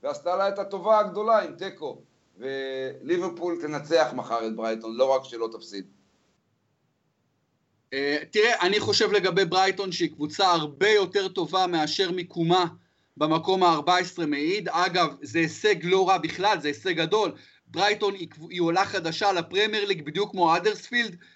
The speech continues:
Speaker 2: שלא הייתה, וברייטון לא הייתה בפרמייר ליג כמעט ארבעים שנה, אז בוודאי שהיא עשתה עונה נפלאה תחת, אה, קריס יוטון, ולפי דעתי הקבוצה הזאת עד כדי כך טובה שיכולה לבוא לאנפילד, ומצד אחד לקבל את האנרגיות ואת המוטיבציה של אנפילד,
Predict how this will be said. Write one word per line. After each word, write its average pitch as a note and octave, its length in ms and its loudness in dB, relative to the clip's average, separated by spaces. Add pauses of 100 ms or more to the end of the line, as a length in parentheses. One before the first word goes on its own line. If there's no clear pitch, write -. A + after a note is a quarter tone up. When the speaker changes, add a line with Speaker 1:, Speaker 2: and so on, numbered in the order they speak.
(120)
Speaker 2:
שלא F#3 360 2
הייתה, G#3 260 2 (140)
וברייטון F#3 500 -2
לא F#3+ 120 -2
הייתה G3 180 0
בפרמייר G3 400 -4
ליג F3+ 140 -4
כמעט F3+ 280 0
ארבעים E3 380 -2
שנה, F3+ 420 0 (340)
אז D3 140 -8
בוודאי E3 500 0
שהיא G3 140 0
עשתה G3 240 0
עונה F3+ 480 0
נפלאה F3 580 0 (420)
תחת, G3 360 -4
אה, E3+ 80 0
קריס - 380 -10
יוטון, A#3 440 0 (340)
ולפי F#3 400 0
דעתי B3 340 0
הקבוצה A#3+ 360 -6
הזאת G#3+ 240 -6
עד A3+ 180 -2
כדי A3+ 260 -6
כך A3+ 200 -2
טובה G#3 360 0
שיכולה G3+ 440 -2
לבוא G#3+ 260 2
לאנפילד, F#3+ 640 -2 (380)
ומצד F3 480 2
אחד G#3+ 300 0
לקבל F#3 340 -4
את A3+ 100 -6
האנרגיות F3 720 0
ואת D#3 120 -10
המוטיבציה F3 580 -2
של F3+ 200 -2
אנפילד, G#3 380 -4